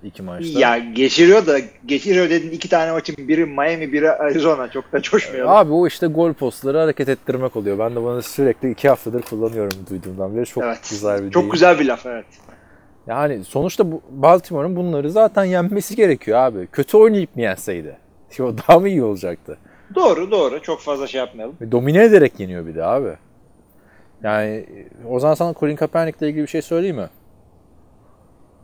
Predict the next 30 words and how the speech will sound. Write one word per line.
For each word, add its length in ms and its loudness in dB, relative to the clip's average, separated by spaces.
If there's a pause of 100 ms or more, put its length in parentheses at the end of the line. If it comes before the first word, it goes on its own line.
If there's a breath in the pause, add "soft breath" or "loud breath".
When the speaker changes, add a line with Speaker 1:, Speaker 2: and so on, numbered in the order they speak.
(120)
Speaker 2:
Ay, 280 -8
e, 460 -2
adamın 460 -2
herkese 420 -2
mesaj 200 -4
atması 340 -8
mı? 80 -20 (360)
Speaker 1:
Mesaj 300 4
mı 80 0
atmış 260 -6
herkese? 420 -12 (280)
Ne 100 -8
diyor? 220 -4 (260)
Speaker 2:
E, 400 -6 (160)
agency, 480 2 (300)
menajeri 840 0
bütün 200 -8
takımlara, 560 -2
Q 180 -4
B 60 0
ihtiyacı 280 0
olan 140 -2
bütün 220 -10
takımlara, 560 -2 (380)
e, 320 -2 (100)
Colin 220 -2
hazır 280 -2
diye 100 2
mesaj 280 -4
atıyor. 260 -8